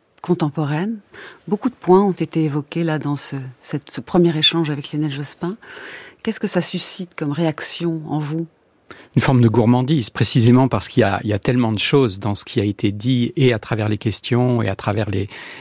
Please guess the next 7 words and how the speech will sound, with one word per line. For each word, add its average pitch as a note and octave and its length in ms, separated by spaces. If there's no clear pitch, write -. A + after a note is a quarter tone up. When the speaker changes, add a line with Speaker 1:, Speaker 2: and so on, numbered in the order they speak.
Speaker 2:
les B2+ 120
réponses, C3 520
que G#2 220
d'une G2+ 200
certaine - 300
manière, A#2 380
on, G2+ 220